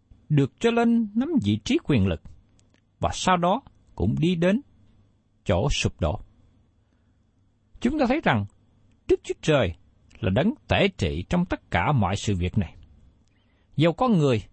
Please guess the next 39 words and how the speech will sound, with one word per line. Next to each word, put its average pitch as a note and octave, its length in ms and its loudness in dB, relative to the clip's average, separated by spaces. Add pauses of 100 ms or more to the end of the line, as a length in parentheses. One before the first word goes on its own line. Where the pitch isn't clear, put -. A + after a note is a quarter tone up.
(520)
có B3 340 2
nắm C#4+ 240 -2 (100)
quyền C3+ 240 2
lực A2+ 240 -4
cao A3 140 2
đến A#3+ 180 0
đâu, A3 180 2 (880)
nhưng A#3+ 240 4 (1200)
Đức D4+ 180 0
Chúa F#4 200 0
Trời C3+ 420 4
có A#3+ 140 0 (100)
quyền G#2+ 440 0
đưa A3+ 220 4
người C3+ 160 2
đó F3+ 100 -2
lên A3+ 260 2 (800)
và G#2+ 180 2
Ngài F#2 300 0
cũng B2 180 -4
có G3+ 140 2 (100)
quyền F2 240 0 (540)
đem C3+ 300 2
người F2 120 -4
đó G#2 140 -6
xuống. A#2+ 240 -4 (1120)
Qua C4 140 4
sự D#3+ 160 -4
kiện C#3 280 -2
này, A2+ 220 -4 (760)
cho G#3 120 4
chúng C4 200 -4
ta G#3+ 340 0 (220)
có C#4 120 2
một G#3+ 200 2
điều G#2 180 4
nhắc - 240 -2
nhở G2 200 0
rằng - 140 -8